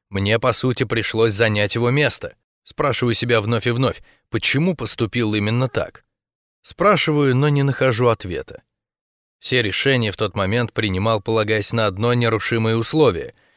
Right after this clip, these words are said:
Больше никто и никогда не должен получить управление основой. Добился желаемого, хвалю себя.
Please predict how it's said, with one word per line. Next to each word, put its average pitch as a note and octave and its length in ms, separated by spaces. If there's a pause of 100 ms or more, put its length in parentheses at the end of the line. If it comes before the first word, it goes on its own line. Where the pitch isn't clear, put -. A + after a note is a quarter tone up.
(220)
Больше B2 480
никто A#2 580
и C#3 120
никогда G#2 680 (340)
не C3+ 200
должен G#2 440
получить A2 400
управление G#2 560
основой. E2+ 520 (640)
Добился G#2 560
желаемого, A#2 640 (200)
хвалю G2+ 400
себя. D2 380